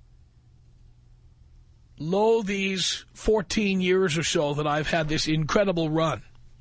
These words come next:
has been based on the fact that unlike my earlier incarnation on an A M radio station in L A, and before that in Phoenix,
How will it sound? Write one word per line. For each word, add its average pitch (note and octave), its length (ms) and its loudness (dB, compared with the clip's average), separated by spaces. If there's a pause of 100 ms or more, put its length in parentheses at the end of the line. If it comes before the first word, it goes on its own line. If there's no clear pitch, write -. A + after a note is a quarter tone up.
(2000)
has F3 180 0
been F#3+ 160 0
based B3+ 340 0
on B3 120 0
the A3 80 -2
fact G3 320 0
that G3 200 -2
unlike C4 760 0 (1200)
my G3 280 0
earlier B3+ 360 2
incarnation G3+ 880 0
on D#3 340 0 (460)
an E3+ 260 -2
A A3 180 0
M G3 140 -2
radio F#3+ 300 0
station F3 540 -2
in C#3 180 -2 (600)
L D#3+ 220 0
A, G3+ 300 2
and D#3 120 -2
before E3+ 320 0
that E3+ 220 0
in B2 120 -6
Phoenix, - 840 -2